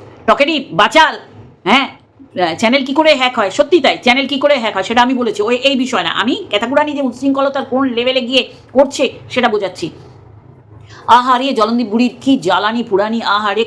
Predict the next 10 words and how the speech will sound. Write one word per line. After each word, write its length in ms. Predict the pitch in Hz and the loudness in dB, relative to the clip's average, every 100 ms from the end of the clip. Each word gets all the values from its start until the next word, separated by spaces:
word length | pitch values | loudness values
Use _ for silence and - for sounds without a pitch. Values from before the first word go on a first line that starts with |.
| 226 | 0
কষ্টও 460 | 254 262 254 254 | -2 0 -2 0
লাগে 280 | 254 180 202 | 0 0 -2
গো। 400 | 165 208 247 190 - - - - | 0 0 0 -6 -14 -20 -18 -4
হ্যাঁ, 240 | 240 240 | -2 0
লাউ 220 | 202 233 | 4 4
বার 160 | 254 254 | 4 2
করেছিল 400 | 254 254 262 269 | 0 -2 -2 0
কিন্তু 420 | 254 247 269 220 - | 0 0 -2 -4 -4
কুইরার 440 | 247 277 330 349 254 | 2 2 4 0 0
জমতো। 600 | 247 339 285 269 170 | 0 0 2 2 2